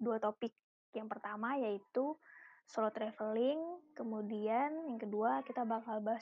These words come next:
juga soal kopi. Nah, sebelumnya aku pengen kenalin dulu nih ke teman-teman semua narasumber kita di hari ini, karena di episode kedua ini nggak cuma aku dan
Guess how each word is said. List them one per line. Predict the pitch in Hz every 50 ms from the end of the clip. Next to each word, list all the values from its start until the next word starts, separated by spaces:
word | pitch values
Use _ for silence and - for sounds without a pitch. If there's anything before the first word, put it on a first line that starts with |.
| -
juga | 247 233 226 247 247
soal | 262 254 - 220 208 214 208
kopi. | - 220 214 220 _ _ - 220 220 220 226 - _ _ _ _ _ _ - _ _ _ - 247
Nah, | 233 233 - - _ _ _ - - _ _ - _ _
sebelumnya | _ - 247 233 262 254 247 262 302 320
aku | 349 339 339
pengen | 320 302 294
kenalin | 294 254 247 240 240 233 233 226
dulu | 269 262 277
nih | 294 294
ke | 277
teman-teman | 247 - 233 226 226 226 220 214 214 214 220 -
semua | - 214 208 202 202 208 214 226 262 302 311 - - -
narasumber | - 220 226 226 - 254 226 233
kita | 233 - 226 - 262
di | 226 220 220 214 214 208
hari | 214 240 220 214 202 202 208
ini, | 220 220 233 262 302 311 - _ _ _ -
karena | 226 226 262 269 240
di | 226
episode | 208 208 214 - 220 220 -
kedua | 233 220 214 202
ini | 208 214 233 262 285 302 320 330 - - - - _ _ _ _ _ -
nggak | 254 240 214 208 202 - 214 - - _ _ _ _ _ _ -
cuma | 269 233 214 214 214
aku | 220 214 - 269 254
dan | 226